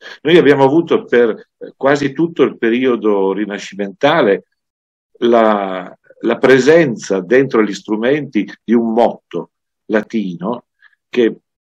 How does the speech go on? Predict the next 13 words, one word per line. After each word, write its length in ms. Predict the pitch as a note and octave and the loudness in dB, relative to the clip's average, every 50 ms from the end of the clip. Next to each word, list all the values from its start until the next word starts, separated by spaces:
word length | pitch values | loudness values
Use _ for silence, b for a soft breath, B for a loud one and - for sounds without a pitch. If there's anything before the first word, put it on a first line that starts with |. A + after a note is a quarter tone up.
| _ _ _ _ | _ _ _ _
variamente 800 | _ - G#2 G#2 G2+ G#2 G2 F#2+ G#2 A2 A2 G#2 - - G#2 G2 | _ -4 -2 0 0 0 0 0 0 0 0 0 -2 -4 -4 -4
espresso 640 | F#2 - - - A2 A#2+ C3 B2+ - - - - F2+ | -4 -4 -2 0 2 4 4 4 2 0 -4 -6 -6
diceva 540 | F2 F2+ E2+ - - G#2+ G#2 G2 G2 G2+ G2 | -6 -8 -8 -4 -2 0 0 0 -2 -2 -4
"Viva 480 | F2 F#2+ A#2 C#3 D3+ D#3 C3 B2+ A2 | -4 -4 -4 -2 -2 0 0 0 0
fui 500 | - - - B2+ C3 B2+ B2+ A#2+ - A2 | -2 -4 -6 -4 -2 -2 -2 -2 -4 -6
in 100 | G#2+ G#2+ | -8 -10
silva, 720 | G#2 - - - - C#3 B2+ G#2+ F#2 F2+ E2+ E2 F2+ E2+ D#2+ | -10 -12 -12 -8 -6 -4 -2 -2 -4 -4 -6 -6 -8 -10 -10
sed 520 | - - - - C3 B2+ C3 B2+ G#2 G2+ | -14 -12 -4 0 2 2 2 2 0 -4
muta, 640 | G#2 G2 G#2 A2 A2+ A2 - - _ - - - - _ _ _ _ b b b b b | -6 -4 -4 -2 -4 -4 -4 -6 _ -18 -20 -20 -20 _ _ _ _ b b b b b
fui 400 | _ - A#3 G#3+ G3+ G3 - _ | _ -4 -4 -2 -2 -4 -8 _
dura 460 | - D3 F3+ G#3 G#3+ F#3+ E3 D3 - | -4 -2 0 2 2 4 2 2 2
axa 480 | C#3+ D3 C#3+ - - - - - A#2+ A2 | 2 0 0 0 -4 -10 -6 -2 0 2
uccisa, 840 | G#2+ G2+ - _ - - - G#2 F#2 F2 F#2 F2 F2+ G#2+ A#2+ B2+ - | 2 0 -2 _ -14 -12 -10 -8 -8 -8 -6 -4 -4 -2 -4 -4 -6